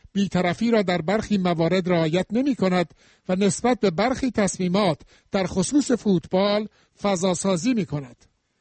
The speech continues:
رئیس انجمن نویسندگان و خبرنگاران و عکاسان ورزشی همچنین می‌گوید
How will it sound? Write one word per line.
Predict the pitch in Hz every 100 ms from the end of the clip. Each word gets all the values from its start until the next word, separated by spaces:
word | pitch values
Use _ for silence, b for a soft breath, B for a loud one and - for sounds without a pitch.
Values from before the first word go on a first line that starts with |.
| _ _ -
رئیس | 196 247 277
انجمن | 240 190 202 262
نویسندگان | 233 190 175 190 180 180 247
و | 226
خبرنگاران | - 190 175 175 170 180 247
و |
عکاسان | 233 185 175 156 233
ورزشی | 233 175 156 165 220
همچنین | 202 170 185 202 190
می‌گوید | 170 180 175 240 208